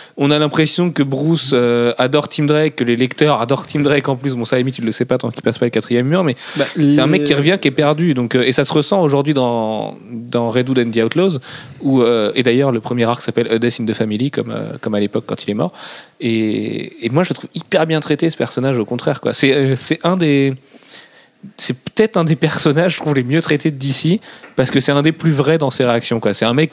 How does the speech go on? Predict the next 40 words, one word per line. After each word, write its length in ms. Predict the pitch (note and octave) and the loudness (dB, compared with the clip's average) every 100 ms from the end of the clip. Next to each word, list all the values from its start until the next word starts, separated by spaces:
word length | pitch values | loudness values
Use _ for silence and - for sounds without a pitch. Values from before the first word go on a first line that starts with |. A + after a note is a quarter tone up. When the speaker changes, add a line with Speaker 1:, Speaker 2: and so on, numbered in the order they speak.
| - | -2
Speaker 1:
qui 80 | A#2+ | 0
est 100 | A2 | 2
perdu 480 | B2 C3 B2 C3 D#3+ | 2 0 2 0 2
et 120 | A2 | 2
il, 380 | G2+ G#2+ A2+ A2+ | 0 -2 -2 0
il 140 | A2+ | 0
l'est 160 | A#2 C#3 | 2 2
jusqu'au 300 | B2+ - A#2+ | 0 -2 -4
bout. 160 | A#2+ - - - - E3+ - | -4 -10 -16 -20 -14 -12 -10
Speaker 2:
Sur 180 | - D#3+ | -4 -2
le 80 | D3 | 0
côté, 480 | - C#3 - D#3+ | 0 0 2 2
euh, 600 | C#3 A2 G#2 G#2+ G#2+ G#2+ G2 - - _ _ - | 4 2 2 0 0 -2 -4 -12 -20 _ _ -4
pas 100 | C#3 | -2
trop 180 | - D3 | 2 4
aimé 200 | C3 A#2+ | 6 6
éditorialement, 600 | A2+ A2 G#2+ G#2+ C3 E3 | 4 2 0 0 0 0
il 100 | A2+ | -2
a 60 | |
pas 140 | G2+ G#2 | -2 -6
de 60 | |
chance, 260 | - D#3+ - | -6 -8 -8
puisque, 360 | - A2+ - A2 G#2 A#2+ - - - - - _ | -10 -12 -6 -6 -6 -10 -20 -20 -20 -20 -20 _
bah, 120 | A2+ A2 | 2 4
déjà, 260 | A#2+ B2+ | 4 2
il 80 | A#2 | 0
s'est 140 | - | -2
fait 160 | G#2 G#2+ | -4 -4
tuer 160 | - A2 | -4 -2
par 100 | G2 | -4
le 80 | |
public, 400 | G#2 A#2+ D#3 E3+ | -2 0 2 2
et 60 | A#2+ | 2
ensuite, 320 | G#2+ - D3+ | 2 2 0
après, 340 | A2 - D3 B2 | 0 0 2 2
il 160 | A2 | 2
a 60 | G#2+ | 0
eu 120 | G#2+ | -2
Tim 280 | - - C#3 | -4 -2 0
Drake, 440 | C3 C#3 F3+ - | 2 2 0 -8